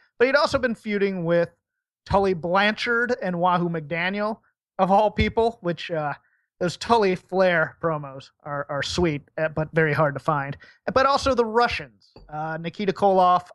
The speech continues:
Ivan Koloff, and Crusher Khrushchev. Uh, so he had been kind of, uh, towing the line on both sides throughout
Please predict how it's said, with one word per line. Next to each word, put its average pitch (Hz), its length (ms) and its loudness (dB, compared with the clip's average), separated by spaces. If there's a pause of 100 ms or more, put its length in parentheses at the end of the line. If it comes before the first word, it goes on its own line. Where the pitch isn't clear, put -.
Ivan 170 340 0
Koloff, 156 440 2 (460)
and 160 320 -8
Crusher 156 360 -2
Khrushchev. - 580 -4 (1000)
Uh, - 100 -18 (120)
so 196 220 -2
he 202 100 0
had 294 160 -2
been 247 220 -2
kind 269 280 0
of, 220 300 -2
uh, 196 600 2 (200)
towing 262 300 0
the 233 80 -2
line 220 340 -2
on 180 160 -2
both 196 240 0
sides 196 380 0
throughout 180 240 2